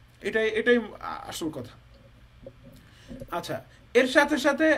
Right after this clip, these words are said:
আরো কিছু জিনিস আছে, যেমন ধরেন AdSense বেস, মানে অ্যাড ভিত্তিক যে কোনো ধরনের, আহ, জিনিসপত্রতে আগানো, মানে আপনার, ও, ব্লগিং সাইট হোক, YouTube-এ অ্যাড দেখাই হোক, অথবা আপনার Android অ্যাপ বানায় হোক, যেখানে আপনি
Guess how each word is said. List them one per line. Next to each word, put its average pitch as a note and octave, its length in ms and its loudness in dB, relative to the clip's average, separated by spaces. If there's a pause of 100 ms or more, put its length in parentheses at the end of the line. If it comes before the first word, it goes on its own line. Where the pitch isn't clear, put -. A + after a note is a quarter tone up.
(100)
আরো B3 220 4
কিছু C#4 220 -4
জিনিস A#3+ 260 0
আছে, E3 240 -6
যেমন A3 260 -4
ধরেন A#3+ 340 2
AdSense B3 760 4
বেস, C#3+ 340 -2 (300)
মানে F3+ 220 -6
অ্যাড A3+ 360 10
ভিত্তিক A#3+ 640 0
যে C#4 100 0
কোনো C4+ 220 2
ধরনের, A#3 380 4 (180)
আহ, E3+ 300 4
জিনিসপত্রতে F#3+ 760 -6 (180)
আগানো, C3 300 -2 (540)
মানে F#3 160 0
আপনার, A3+ 420 4
ও, D#3+ 400 -2 (100)
ব্লগিং G3 500 4
সাইট A#3+ 340 0
হোক, F#3 220 -2 (540)
YouTube-এ A#3+ 460 0
অ্যাড G#3+ 260 4
দেখাই A#3+ 300 4
হোক, A3 220 4 (280)
অথবা A3 420 2
আপনার G3+ 460 2
Android A3 260 2
অ্যাপ G3+ 280 4
বানায় G3+ 320 0
হোক, F#3 240 -2
যেখানে A3+ 300 -4
আপনি A3+ 240 -2